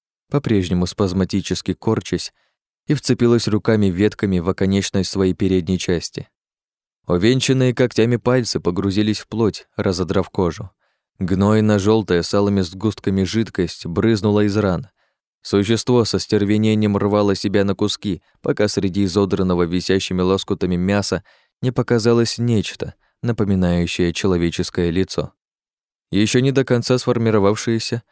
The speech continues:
оно разинуло рот и закричало, громко и пронзительно, как новорождённый. Продолжая оглашать болото воплями, существо выбиралось из червеобразного кокона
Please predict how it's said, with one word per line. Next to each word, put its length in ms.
оно 300
разинуло 540
рот 300
и 100
закричало, 680
громко 480
и 40
пронзительно, 760
как 200
новорождённый. 840
Продолжая 540
оглашать 420
болото 420
воплями, 520
существо 480
выбиралось 640
из 120
червеобразного 880
кокона 460